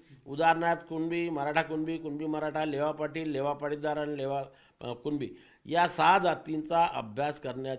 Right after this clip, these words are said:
येऊ नये, हे वारंवार आम्ही आयोगालाही सांगतो आहे, सरकारलाही सांगतो आहे. आणि उद्या काय जर या जातींचा समावेश करून मराठा जातीचं मागासलेपण सिद्ध करण्याचा प्रयत्न केला किंवा झालं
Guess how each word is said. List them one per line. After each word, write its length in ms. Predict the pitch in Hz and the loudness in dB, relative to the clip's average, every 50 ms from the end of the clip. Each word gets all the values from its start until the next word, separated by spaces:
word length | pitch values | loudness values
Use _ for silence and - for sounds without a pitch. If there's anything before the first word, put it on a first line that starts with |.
| 131 - | -6 -6
येऊ 240 | 131 127 123 123 120 | -6 -4 -4 -4 -4
नये, 220 | 127 139 147 151 | -4 -2 -2 0
हे 100 | - 143 | 0 -2
वारंवार 500 | 143 123 117 113 120 139 151 175 175 160 | -2 -2 -4 -2 -2 0 2 2 2 2
आम्ही 320 | 151 143 147 151 151 139 143 - - _ _ - 135 | 2 0 -2 -2 -4 -6 -8 -12 -20 _ _ -14 -8
आयोगालाही 560 | - 107 123 139 135 139 147 151 156 160 151 | -4 -2 -2 -2 0 0 0 2 2 0 2
सांगतो 360 | 147 160 147 151 147 151 170 | 2 0 0 0 -2 -2 0
आहे, 280 | 165 160 160 165 170 165 | 2 2 4 2 2 0
सरकारलाही 560 | 170 175 - 120 123 160 165 151 156 147 135 | -2 -4 -4 -2 0 0 0 2 0 -2 -2
सांगतो 320 | - 127 110 113 110 - | -2 -4 -6 -6 -8 -12
आहे. 100 | 110 104 - - - - - 127 120 - | -14 -14 -14 -18 -20 -20 -20 -20 -16 -10
आणि 180 | - 131 143 147 | -6 -4 -2 -2
उद्या 360 | 135 127 139 151 175 196 202 | -2 -2 0 2 4 4 4
काय 220 | 196 196 185 180 | 4 4 2 4
जर 160 | 170 180 175 | 4 2 2
या 220 | 170 160 156 160 175 | 2 4 4 4 4
जातींचा 600 | 165 165 147 - - 160 156 156 160 160 156 147 135 - - _ _ _ _ _ - | 4 2 0 0 -2 -4 -4 0 0 0 0 0 -2 -8 -16 _ _ _ _ _ 2
समावेश 440 | - 139 165 190 208 214 226 208 - | 4 6 6 6 6 8 6 4 2
करून 340 | - 175 165 147 139 117 117 - - - _ _ - | 0 -2 0 0 0 -2 -6 -10 -18 -20 _ _ -12
मराठा 440 | - 113 127 143 160 180 180 208 208 | -6 -2 0 2 4 4 6 4 4
जातीचं 420 | 190 185 175 175 175 175 151 180 170 | 4 4 2 2 0 -4 -2 -2 0
मागासलेपण 640 | 165 147 139 143 151 147 147 151 156 151 156 151 | 0 0 0 0 0 -2 -2 -4 -4 -4 -4 -6
सिद्ध 300 | 151 151 143 127 123 143 | -6 -6 -8 -6 -6 -6
करण्याचा 500 | 139 127 139 131 131 135 135 131 - 139 | -4 -4 -6 -6 -6 -6 -8 -6 -6 -8
प्रयत्न 400 | 131 - 131 127 123 123 - 127 | -8 -6 -8 -8 -8 -8 -8 -10
केला 300 | 123 - 131 127 135 143 | -8 -6 -6 -4 -2 -4
किंवा 260 | 143 143 147 135 131 120 | -4 -4 -4 -6 -6 -2
झालं 340 | 104 120 131 147 143 135 | 0 2 2 2 2 0